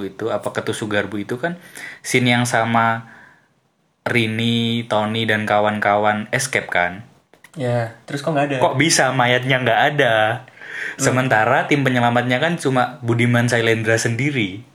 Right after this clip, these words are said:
Speaker 2: Enggak, lah yang make itunya siapa?
Speaker 1: Siapa yang make apa?
Speaker 2: Oh, jadi sendirian?
Speaker 1: Sendiri dong.
Speaker 2: Lah yang di tang-
Speaker 1: Yang, yang, yang,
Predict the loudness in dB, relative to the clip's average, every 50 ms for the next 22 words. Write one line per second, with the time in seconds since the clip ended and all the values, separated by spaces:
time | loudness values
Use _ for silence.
0 | _ _ _ _ _ _ _ _ _ _ _ -8 -6 -4 -4 -2 0 0 0 0
1 | -2 -4 -8 -14 -12 -4 -2 0 2 2 0 -2 -2 -2 -2 -2 -2 -2 -2 -2
2 | -2 -2 -4 -8 -10 -8 -6 -6 -4 -2 -2 -2 -2 -2 -4 -6 -8 -8 -12 _
3 | _ _ _ _ -12 -6 -4 -4 -4 -4 -4 -6 -4 -4 -2 -2 -2 0 0 0
4 | -2 -2 -4 -8 -8 -4 -4 -2 0 -2 -2 -2 -4 -4 -4 -4 -4 -2 -2 -2
5 | 0 0 2 2 4 4 4 4 2 2 2 -2 -2 -6 -12 -18 -20 -20 _ _
6 | -4 2 2 4 4 4 4 2 2 2 0 0 2 2 2 2 2 0 -4 -8
7 | -12 -6 0 2 2 2 0 -2 -6 -10 -16 -20 _ _ -8 -6 -2 -2